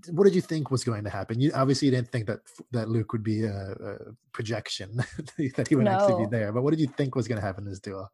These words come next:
Speaker 2: I thought he was gonna, I thought he was gonna let Kylo kill him.
Speaker 1: Okay. Okay.
Speaker 2: Yeah.
Speaker 1: Yeah.
Speaker 2: I think I was like, either he feels so guilty that,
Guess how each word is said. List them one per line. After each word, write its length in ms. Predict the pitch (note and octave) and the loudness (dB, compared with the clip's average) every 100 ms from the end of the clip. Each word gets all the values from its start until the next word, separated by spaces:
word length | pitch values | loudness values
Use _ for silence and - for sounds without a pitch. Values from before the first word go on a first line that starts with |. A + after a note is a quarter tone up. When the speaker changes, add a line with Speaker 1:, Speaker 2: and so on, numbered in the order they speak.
| _ _ _ - | _ _ _ -6
Speaker 2:
I 100 | G#3+ | 0
thought 140 | B3+ | 4
he 80 | C4+ | 6
was 120 | C4+ | 6
gonna, 140 | B3 A#3 | 4 0
I 100 | G#3+ | 0
thought 300 | A#3+ B3+ G#3 | 4 4 6
he 60 | A3 | 4
was 100 | G#3+ | 2
gonna 140 | G#3 | 2
let 140 | G3+ | 0
Kylo 240 | - G3+ F#3+ | 0 0 0
kill 220 | A3 D4 | 2 2
him. 260 | G3+ - A#3 _ _ _ C3 | 0 -4 -8 _ _ _ 0
Speaker 1:
Okay. 260 | B2+ G2+ | 0 -2
Okay. 40 | A#2 _ _ - | -6 _ _ 0
Speaker 2:
Yeah. 480 | G#3 C#4 F4+ E3 - _ - | 4 4 4 0 -6 _ -2
Speaker 1:
Yeah. 180 | E3+ G#3+ | 2 4
Speaker 2:
I 80 | |
think 340 | A3+ B3+ A#3+ - - _ | 4 4 4 2 -10 _
I 120 | A3 A3+ | 4 6
was 160 | A#3 | 8
like, 260 | A#3 G#3+ G#3+ | 8 8 6
either 320 | A3+ A#3 A3+ | 2 4 4
he 340 | A3 A3+ A3 A3 | 4 2 4 2
feels 400 | G#3+ G#3 G#3 - | 4 4 4 4
so 200 | G#3 G#3+ | 4 4
guilty 760 | A3 G3+ G#3 A3+ G#3+ A3 C#4 _ _ _ _ _ _ | 4 2 2 0 0 0 -4 _ _ _ _ _ _
that, 380 | G#3+ G#3 F#3 - | 4 6 4 2